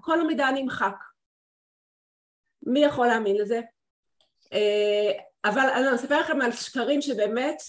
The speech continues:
הופרכו. באחד ה-, זה היה קטע מדהים. ב-, בשישה בספטמבר, היא העידה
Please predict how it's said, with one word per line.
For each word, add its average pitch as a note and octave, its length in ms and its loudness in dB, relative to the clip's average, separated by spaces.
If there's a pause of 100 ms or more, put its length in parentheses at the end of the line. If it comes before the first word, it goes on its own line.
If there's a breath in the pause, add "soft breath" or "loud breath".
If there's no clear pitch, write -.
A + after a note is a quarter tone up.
(160)
הופרכו. A3+ 760 -2 (600)
באחד G#3 420 0
ה-, B3 360 2
זה A#3+ 80 0
היה A#3+ 200 2
קטע A#3+ 180 -2
מדהים. G3 440 0 (360)
ב-, G#3 460 0
בשישה B3 440 0
בספטמבר, A#3 720 0 (400)
היא A3+ 160 6
העידה B3+ 600 6